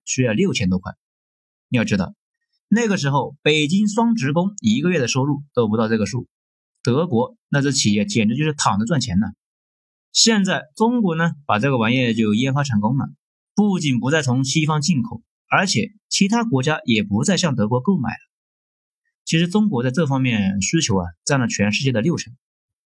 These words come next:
因为中国生产的便宜的态度，技术人员呢也是随叫随到，那实在不行，我国企业去给你修了，你就在那里等着验收就可以了。对于西方那些国家来说，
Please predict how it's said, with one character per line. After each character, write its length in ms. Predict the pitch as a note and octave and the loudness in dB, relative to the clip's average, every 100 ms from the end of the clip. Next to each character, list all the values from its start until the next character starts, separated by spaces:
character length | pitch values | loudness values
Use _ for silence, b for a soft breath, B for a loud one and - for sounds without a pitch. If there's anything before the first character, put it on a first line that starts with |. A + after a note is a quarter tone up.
| _ _ _ - | _ _ _ -2
因 140 | F#3 | 0
为 120 | F#3+ | 2
中 240 | F#3+ A#3 A#3 | 0 0 2
国 280 | A3 G#3+ - | 0 0 0
生 220 | E3 E3 | 0 2
产 140 | C3 | 2
的 80 | G#2 | 0
便 280 | - G2 C3 | -2 0 0
宜 40 | |
的 100 | A#2+ | 0
态 240 | - F3+ A2+ | 0 -2 -2
度， 160 | - _ _ _ _ - | -10 _ _ _ _ -4
技 220 | A3 A3+ | 0 2
术 100 | F#3+ | 2
人 160 | D3+ D3+ | 0 0
员 160 | C#3 | 0
呢 160 | D3 C#3 C3+ | 0 -2 -4
也 140 | - A2+ | -2 0
是 80 | |
随 260 | B2+ G#2 G2 | 0 0 0
叫 160 | E3 B2+ | 0 -2
随 160 | F#2+ | -2
到， 200 | C3 C3+ _ _ - _ | -2 -4 _ _ -20 _
那 140 | G3+ F#3+ | 0 2
实 200 | D3 F3 | 2 2
在 120 | G#3 | 2
不 100 | G3 | 0
行， 260 | C3+ C#3 - | 0 -4 -6
我 160 | - B2 | -2 0
国 120 | F3 | 0
企 280 | G3 - G2 | 0 2 2
业 160 | E3+ G#3 | 2 0
去 100 | F#3 | 0
给 80 | |
你 120 | A#2 F#2+ | 0 0
修 200 | A2+ C3+ | -2 -2
了， 140 | - _ _ - | -6 _ _ -2
你 160 | B2 | 0
就 120 | D#3 F#3+ | 2 2
在 100 | G#3 | 2
那 60 | |
里 100 | F#3 | 0
等 120 | E3 A2 | 0 0
着 80 | |
验 180 | D3 D3 | 0 0
收 220 | - F3+ | 0 -2
就 140 | F#3+ C3 | -2 -6
可 120 | - | -8
以 40 | |
了。 80 | - _ _ _ _ _ _ _ _ - | -10 _ _ _ _ _ _ _ _ -2
对 180 | G#3 G3 | 0 2
于 140 | G3+ | 0
西 240 | G3+ A3+ A3+ | 2 0 0
方 240 | A3 A3 | -2 -2
那 100 | F#3 | -2
些 120 | D#3 C#3+ | 0 0
国 140 | A2 | 0
家 120 | B2 | 0
来 140 | A2 G2+ | 0 0
说， 280 | G#2+ - | -2 -4